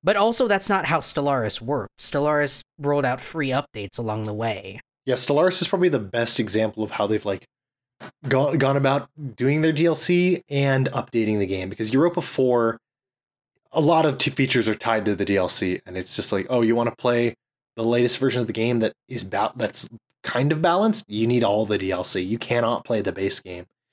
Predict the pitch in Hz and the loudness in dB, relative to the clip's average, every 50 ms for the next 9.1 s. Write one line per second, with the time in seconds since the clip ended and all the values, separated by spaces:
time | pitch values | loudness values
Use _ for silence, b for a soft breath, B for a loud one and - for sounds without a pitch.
0 | _ _ _ _ - 147 147 147 131 131 139 131 - - 127 127 139 143 139 131 | _ _ _ _ -4 -2 0 0 2 2 2 2 2 2 2 2 4 4 4 4
1 | 120 - - 143 170 214 208 - 208 151 165 175 165 180 175 156 143 143 147 139 | 2 0 0 0 0 0 0 -2 0 0 0 2 2 2 2 2 2 2 2 2
2 | 135 - - 139 120 113 113 - - _ _ _ - 165 170 160 175 190 185 170 | 2 0 0 2 2 2 2 0 -4 _ _ _ 0 4 4 6 4 4 4 2
3 | 180 - - 123 131 139 139 131 120 120 - - 131 135 131 - 135 120 110 107 | 2 2 2 2 2 2 2 0 0 -2 -2 0 0 0 0 0 0 2 0 0
4 | - - - 104 _ _ _ _ - 139 139 - - _ _ _ - - 226 240 | -2 -6 -10 -18 _ _ _ _ 0 0 0 0 -2 _ _ _ -12 -6 0 2
5 | 254 226 214 214 214 202 185 156 139 139 - - 147 160 160 151 180 185 185 175 | 2 4 4 4 4 2 2 0 0 0 0 2 2 2 4 4 2 2 2 0
6 | - - - _ _ _ _ - 113 110 202 254 220 202 214 220 240 254 294 - | -4 -6 -8 _ _ _ _ -2 0 0 2 2 2 4 4 4 4 4 4 2
7 | - 190 143 - 170 180 202 202 190 190 190 - 147 151 156 143 123 123 127 143 | 0 -2 0 0 2 2 4 2 2 2 0 0 -2 0 0 0 0 0 -2 -2
8 | 135 - 123 - - - 117 123 123 - 107 107 - - - - 135 104 98 95 | -4 -6 -10 -12 -8 -6 -6 -4 -6 -6 -6 -6 -8 -6 -4 -4 -4 -4 -4 -6
9 | 95 95 | -8 -10